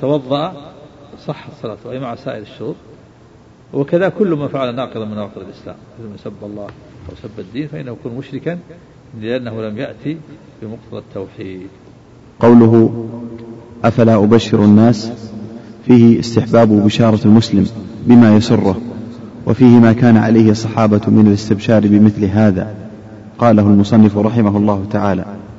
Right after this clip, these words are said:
Speaker 2: قوله: "لا تبشرهم فيتكلوا"، أي يعتمدوا على ذلك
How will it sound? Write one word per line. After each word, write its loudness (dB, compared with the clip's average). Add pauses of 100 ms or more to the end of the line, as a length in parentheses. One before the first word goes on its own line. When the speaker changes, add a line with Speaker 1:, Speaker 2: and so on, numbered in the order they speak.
Speaker 2:
قوله: 4
"لا 4
تبشرهم 0
فيتكلوا"، 2 (380)
أي 6
يعتمدوا 4
على 0
ذلك 2